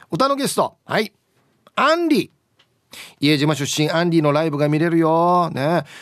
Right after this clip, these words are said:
最近本当に大活躍なんですよ。ね。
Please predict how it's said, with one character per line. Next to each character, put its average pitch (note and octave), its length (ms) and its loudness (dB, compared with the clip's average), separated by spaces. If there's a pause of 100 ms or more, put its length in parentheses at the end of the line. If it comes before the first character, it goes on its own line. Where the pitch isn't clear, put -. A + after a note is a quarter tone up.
(120)
最 - 280 -6
近 G2+ 180 -6
本 E3 280 0
当 G#3+ 160 0
に D3 100 -2
大 C3 240 -2
活 - 260 -4
躍 A#3+ 140 -2
な C4 80 2
ん - 20 0
で - 60 -8
す - 20 -12
よ。 - 80 -18 (640)
ね。 B2 280 -2